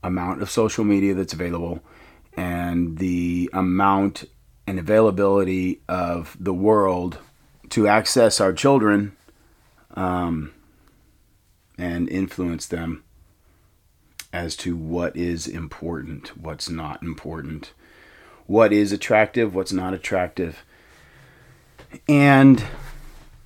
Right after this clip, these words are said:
how you value yourself. How do you value yourself? H-, how do you see your self-worth? Where do you get your self-worth from?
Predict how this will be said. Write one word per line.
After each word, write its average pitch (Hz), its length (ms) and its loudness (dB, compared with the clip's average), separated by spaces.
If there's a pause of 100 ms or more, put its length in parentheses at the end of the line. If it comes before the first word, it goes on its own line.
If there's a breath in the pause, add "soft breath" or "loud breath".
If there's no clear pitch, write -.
(2500)
how 127 300 4
you 202 200 6
value 98 480 0
yourself. 73 640 -8 (2500)
How - 240 0
do 262 200 4
you 120 180 0
value 82 340 -4
yourself? 76 580 -10 (160)
H-, 95 100 -8
how 143 240 -4
do 185 60 -4
you 233 160 -2
see - 300 2
your 110 220 4
self-worth? 80 800 -4 (720 soft breath)
Where 123 200 2
do 170 60 2
you 170 140 -2
get 98 320 -4
your 104 160 -2
self-worth 85 560 -6
from? 113 400 -6